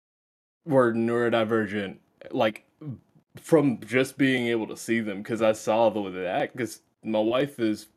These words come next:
neurodivergent also. She's, uh, she's on the autism spectrum. Um,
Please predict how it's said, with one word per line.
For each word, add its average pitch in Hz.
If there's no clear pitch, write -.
neurodivergent 107
also. 151
She's, 135
uh, 104
she's 117
on 107
the 104
autism 120
spectrum. -
Um, 117